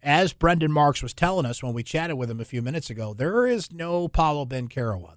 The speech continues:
this team. There is no Zion Williamson on this team. There's good players, but this is not a star-studded, top pick in the draft, three of the first five picks in the draft type of,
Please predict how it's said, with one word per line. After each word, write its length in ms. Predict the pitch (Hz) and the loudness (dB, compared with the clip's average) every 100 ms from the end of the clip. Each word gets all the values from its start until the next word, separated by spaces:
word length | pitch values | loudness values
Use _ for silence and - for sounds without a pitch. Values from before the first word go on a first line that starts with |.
| _ | _
this 160 | - | -20
team. 200 | - - 87 | -20 -20 -12
There 200 | 127 175 | -6 -4
is 180 | 175 | -4
no 400 | 185 185 185 180 | -8 -6 -4 -4
Zion 400 | 156 147 151 147 135 | -4 -4 -4 -4 -4
Williamson 540 | 127 120 110 - 95 | -4 -4 -8 -10 -14
on 140 | 85 _ | -18 _
this 160 | - | -18
team. 120 | - 113 | -12 -6
There's 120 | 131 | -4
good 240 | - 123 | 2 6
players, 600 | - 151 220 90 82 - _ _ _ _ _ | 8 8 6 2 -10 -18 _ _ _ _ _
but 220 | 151 135 - _ _ | 4 4 -2 _ _
this 220 | 196 247 | 0 2
is 160 | 262 202 | 0 -2
not 200 | 208 185 | -2 -2
a 100 | 156 | 0
star-studded, 1200 | - - - 175 180 175 - 170 156 147 131 123 | 0 0 2 4 4 4 0 0 0 0 -2 -6
top 360 | - 180 185 - | -2 2 2 2
pick 240 | 175 160 | 0 2
in 120 | 165 | -4
the 80 | 147 | -6
draft, 640 | 120 - 147 143 143 - - _ _ _ _ | -12 -8 -4 -2 -2 -4 -10 _ _ _ _
three 300 | - 196 208 | 4 4 6
of 80 | 196 | 2
the 80 | 165 | 0
first 380 | - 180 170 - | 0 2 2 2
five 320 | 180 151 139 | 2 2 2
picks 300 | 170 160 - | 0 0 -2
in 120 | 147 | -4
the 60 | 143 | -6
draft 460 | 135 143 135 123 | -4 0 0 0
type 280 | - 139 123 | -2 -2 -2
of, 120 | 117 | -8